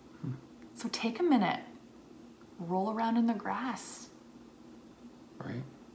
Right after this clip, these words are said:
Speaker 1: And
Speaker 2: Giggle.
Speaker 1: Yeah.
Speaker 2: Feast. Celebrate.
Speaker 1: Mm-hmm. That's,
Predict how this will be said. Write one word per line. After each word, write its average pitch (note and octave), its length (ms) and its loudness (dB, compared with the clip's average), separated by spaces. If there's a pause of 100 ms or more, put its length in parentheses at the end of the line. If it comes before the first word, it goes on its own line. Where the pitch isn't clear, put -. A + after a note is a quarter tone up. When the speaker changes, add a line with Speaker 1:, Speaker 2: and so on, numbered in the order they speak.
(1400)
Speaker 1:
And F#3+ 140 0
Speaker 2:
Giggle. B3 580 10 (240)
Speaker 1:
Yeah. A2+ 200 -6 (1120)
Speaker 2:
Feast. - 760 4 (800)
Celebrate. A3 640 0 (260)
Speaker 1:
Mm-hmm. G#2 300 -4 (200)
That's, - 400 -6